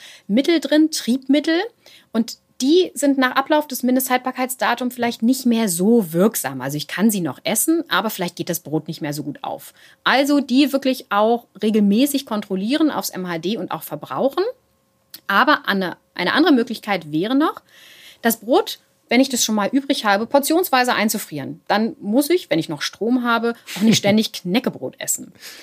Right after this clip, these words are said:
Speaker 1: Schützt auch vorm Wegwerfen, wenn ich mal zwei Scheiben Brot habe und bevor die hart werden. Wenn ich so getrocknete Lebensmittel eingelagert habe, muss ich natürlich auch immer dran denken, sollte mal das Wasser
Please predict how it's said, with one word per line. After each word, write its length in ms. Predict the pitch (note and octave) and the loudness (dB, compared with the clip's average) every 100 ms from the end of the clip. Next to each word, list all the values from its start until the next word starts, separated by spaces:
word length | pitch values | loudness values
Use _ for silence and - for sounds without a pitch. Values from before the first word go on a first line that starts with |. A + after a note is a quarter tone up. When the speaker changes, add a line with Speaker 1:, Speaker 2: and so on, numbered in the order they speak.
| - _ | -20 _
Speaker 1:
Schützt 380 | - - F#4+ - | 0 2 2 2
auch 100 | B3+ C4 | 2 2
vorm 220 | A#3 G#3+ | 0 2
Wegwerfen, 520 | A#3+ A3+ G#3+ A#3+ A3+ | 2 2 2 2 0
wenn 120 | F#3 | 0
ich 80 | G#3 | -2
mal 160 | G3 F#3+ | -2 -2
zwei 180 | D#3+ | -2
Scheiben 260 | F3+ F3 E3 | -2 -2 -4
Brot 220 | D3 D#3+ | -8 -10
habe 220 | E3+ D3+ D#3+ | -6 -8 -8
und 120 | D3+ | -10
bevor 300 | D#3 - D#3 | -12 -4 -4
die 140 | G3 | -4
hart 260 | D3+ C3 - | -8 -14 -16
werden. 340 | - B2+ - - _ _ _ _ _ _ _ _ - - _ _ - | -16 -16 -20 -20 _ _ _ _ _ _ _ _ -20 -20 _ _ 2
Wenn 140 | A#3+ | 2
ich 120 | F4+ | 2
so 120 | C4+ | 0
getrocknete 460 | C4 - D#4+ G4 G3+ | -4 -2 -2 0 -2
Lebensmittel 680 | E3+ E3+ - D#3+ D3+ C3+ - | -2 -4 -4 -6 -4 -6 -6
eingelagert 720 | C#3 D#3+ E3 D#3+ D3+ D3 C3+ | -4 -4 -4 -4 -6 -6 -8
habe, 220 | D3 F#3 B3 | -6 -2 2
muss 200 | C4+ C#4+ | 2 4
ich 60 | |
natürlich 300 | C4+ C4 C#4 | 2 2 -2
auch 60 | - | 0
immer 140 | A#3+ A#3 | 0 -2
dran 200 | G#3 G3 | -2 0
denken, 400 | A3 C#4 D4+ F4 _ _ _ | 0 2 0 0 _ _ _
sollte 580 | - E3+ B3 F4+ G4 E4 | -4 0 2 2 2 2
mal 340 | F#3+ F3 D#3+ | 2 -2 -4
das 380 | D#3 - - D3+ | -4 -6 -6 0
Wasser 480 | - - D3+ B2 | 0 2 -2 -4